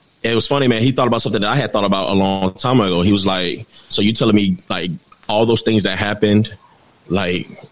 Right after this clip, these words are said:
so God already knew those things would happen? He already, that, those things are already there?"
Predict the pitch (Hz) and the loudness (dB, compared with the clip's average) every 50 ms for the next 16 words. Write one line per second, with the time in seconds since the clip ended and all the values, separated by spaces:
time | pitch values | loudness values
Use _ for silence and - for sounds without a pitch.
0 | _ _ - - 92 101 110 110 113 113 110 101 101 98 95 95 110 120 117 113 | _ _ -4 -2 -2 0 0 0 2 2 2 2 2 4 4 4 4 6 6 4
1 | 107 107 - 107 107 104 95 101 95 107 104 104 - - 107 104 107 110 107 101 | 2 2 2 0 -2 0 0 0 -2 -2 -4 -2 -2 0 2 2 4 4 4 2
2 | 101 101 98 98 92 - - - - - 120 - - 123 120 - - 113 110 101 | 2 2 0 -2 -4 -4 -8 -10 -8 -6 -6 -2 0 0 0 0 0 0 0 0
3 | 98 95 92 90 - - _ _ _ _ _ _ _ _ 110 104 117 117 113 107 | 0 0 0 -2 -4 -6 _ _ _ _ _ _ _ _ 0 2 4 4 4 2
4 | 107 101 98 98 87 87 104 101 107 117 120 123 120 | 2 2 2 2 2 0 0 0 0 0 -2 -2 -4